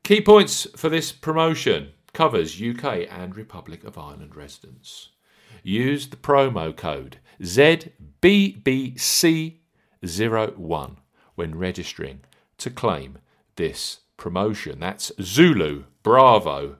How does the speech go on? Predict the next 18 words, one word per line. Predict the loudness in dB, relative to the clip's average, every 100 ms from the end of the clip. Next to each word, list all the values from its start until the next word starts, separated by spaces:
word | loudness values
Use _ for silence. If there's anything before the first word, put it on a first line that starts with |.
| -2
Bravo, | 2 4 4 2 -6 -8 -10
Charlie | -2 0 2 2 0 -4 -8
zero | -2 0 0
one | -2 -6 -10 -18 _ _ _ _ -6
when | -4 -4 -4
registering. | -6 -8 -12 -14 -14 -16 -18 _ _ _ -12 4
Only | 8 8 8 4
first | 2 4 6 6 2 -6
qualifying | -2 -2 0 0 0
deposits | -2 -4 -4 -4 -10
with | -14 -14 _ -4
debit | 0 0 -2
cards, | -6 -6 -8
cash | -10 -10 -10 -12
cards | -10 -8 -8 -12 _
and | 0 0 0
PayPal | -2 -2 -4 -6 -6
count. | -8 -14